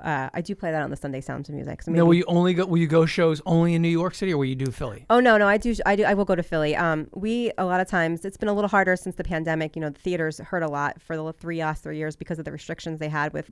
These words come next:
Speaker 1: having so, so many rules, written regulations regarding patrons. But, um, f-,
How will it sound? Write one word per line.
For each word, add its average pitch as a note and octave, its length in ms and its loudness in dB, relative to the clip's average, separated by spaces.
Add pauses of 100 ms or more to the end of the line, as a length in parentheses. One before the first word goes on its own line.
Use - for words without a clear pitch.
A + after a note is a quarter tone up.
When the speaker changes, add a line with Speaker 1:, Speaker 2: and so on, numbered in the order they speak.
Speaker 1:
having D#3 340 -4
so, D3+ 440 -6
so F3 160 -2
many D#3+ 200 0
rules, D3+ 440 -4
written D3 180 -4
regulations D3 540 -4
regarding D3 320 -4
patrons. D3+ 400 -6
But, - 240 0 (260)
um, E3 300 -2
f-, - 80 -20